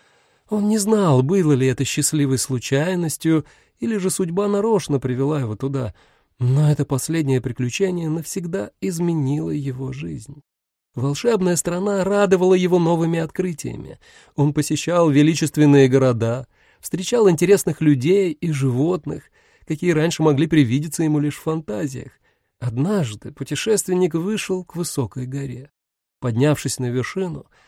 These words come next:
он увидел ещё одну гору, а за ней следующую. На той третьей горе стоял высокий замок, а в нём жила, разумеется, прекрасная девушка. Наш герой мог бы сравнить её с радугой и утренней росой,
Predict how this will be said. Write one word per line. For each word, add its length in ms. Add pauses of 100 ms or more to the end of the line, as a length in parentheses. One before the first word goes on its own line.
(120)
он 140
увидел 380
ещё 400
одну 200
гору, 420 (280)
а 80
за 140
ней 160
следующую. 840 (440)
На 160
той 320
третьей 480
горе 320
стоял 400
высокий 560
замок, 580 (400)
а 140
в 100
нём 300
жила, 500
разумеется, 640
прекрасная 680
девушка. 580 (640)
Наш 320
герой 580
мог 280
бы 80
сравнить 520
её 180
с 100
радугой 640
и 160
утренней 460
росой, 640